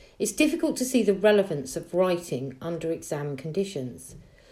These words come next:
For many, creative or imaginative writing is something,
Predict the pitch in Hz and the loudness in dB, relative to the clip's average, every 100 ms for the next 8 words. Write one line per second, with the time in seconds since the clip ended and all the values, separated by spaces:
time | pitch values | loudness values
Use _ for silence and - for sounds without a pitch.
0 | - - - _ - 247 285 302 165 156 | -20 -20 -20 _ 6 10 10 10 6 4
1 | - 233 240 277 269 277 208 202 226 269 | -2 6 8 8 6 4 6 8 6 4
2 | 233 190 175 - 139 131 - 139 139 190 | 2 0 -2 -4 -4 -4 -2 -4 -2 -4
3 | 214 - 269 - 196 180 185 | -2 2 2 2 0 0 -6